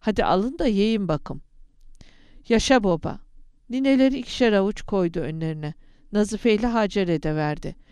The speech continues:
Hacer'in tabağına bir avuç fazla koydu. "Bu da küçük Ayşe'nin hakkı." "Ayşe leblebi yiyebilir mi nine?" "Yer ya, asıl o yer." "Dişleri yok e?" "Anası yedirir ona."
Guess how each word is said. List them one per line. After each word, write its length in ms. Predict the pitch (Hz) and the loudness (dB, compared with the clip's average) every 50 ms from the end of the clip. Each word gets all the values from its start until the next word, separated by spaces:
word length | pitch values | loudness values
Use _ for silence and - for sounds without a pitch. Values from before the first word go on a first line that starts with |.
| _ - _ _ | _ -20 _ _
Hacer'in 460 | - 220 214 - 226 214 208 196 185 | -2 0 0 2 2 2 2 0 -2
tabağına 680 | - 208 190 175 175 170 160 160 160 196 240 285 294 - - | -2 -2 -2 0 0 0 -2 -2 -2 -2 -4 -4 -6 -6 -2
bir 220 | 233 247 240 - - | 0 0 0 0 0
avuç 340 | - 175 180 220 254 - - | -2 -2 -2 -2 -2 -6 -4
fazla 420 | - 196 180 175 170 175 170 151 139 | -2 0 0 0 0 -2 -4 -6 -6
koydu. 460 | - - 147 147 147 147 - 156 - - - - _ - - - - _ - - - | -4 -6 -6 -6 -6 -8 -10 -14 -14 -16 -20 -20 _ -20 -20 -20 -20 _ -20 -8 -4
"Bu 120 | 240 240 - | -2 2 2
da 120 | 294 381 | 2 2
küçük 400 | - - 285 262 - 277 240 - | 2 0 -4 -2 -2 -2 -4 -2
Ayşe'nin 580 | - 170 175 170 - - 165 156 156 160 156 151 | 0 0 0 0 0 -2 -4 -4 -4 -6 -8 -6
hakkı." 400 | 170 151 147 - - - 226 - - - - - - _ _ - _ - - - - - - _ - - - | -8 -8 -8 -10 -12 -14 -14 -14 -14 -20 -20 -20 -20 _ _ -20 _ -20 -20 -20 -20 -20 -20 _ -16 -6 -2
"Ayşe 400 | 180 190 190 - - 233 214 214 | 0 0 0 0 0 0 2 2
leblebi 420 | 214 208 202 208 214 220 202 220 220 | 2 2 2 2 2 0 0 0 -4
yiyebilir 540 | 214 220 226 226 208 240 240 240 359 453 | -2 0 2 2 2 2 0 0 0 0
mi 200 | 440 339 302 240 | 0 -2 -4 -2
nine?" 360 | 208 208 220 262 277 220 185 - - - - - - - - - - - - - - - - | -2 -4 -2 -2 -2 -2 -2 -4 -8 -20 -20 -20 -20 -20 -20 -20 -20 -20 -20 -20 -16 -6 0
"Yer 260 | - 202 208 220 220 | 2 4 4 4 4
ya, 280 | 214 226 247 302 - - - | 4 2 2 2 0 -2 -2
asıl 360 | - 180 - - 262 262 247 | -2 -2 -2 0 -2 2 4
o 100 | 233 226 | 4 6
yer." 340 | 233 196 160 143 - - - - _ - _ _ - - - - | 6 6 4 2 0 -4 -10 -16 _ -20 _ _ -20 -16 -10 -8
"Dişleri 500 | 220 - - - 247 277 294 294 311 311 | -6 -6 -4 -2 0 0 0 2 2 2
yok 260 | 302 294 254 - - | 2 0 0 0 -2
e?" 360 | - 233 233 233 226 285 381 - - - - - - _ - - _ _ _ _ - - | 0 2 4 4 4 2 0 -4 -10 -20 -20 -20 -20 _ -20 -20 _ _ _ _ -8 -2
"Anası 400 | 175 185 190 196 202 196 - 247 | -2 0 0 0 -2 -2 -2 0
yedirir 480 | 240 240 240 220 247 240 233 262 240 | 0 0 0 0 -2 -2 0 -2 -2
ona." 320 | 214 190 170 156 151 147 | -2 -2 -4 -4 -6 -6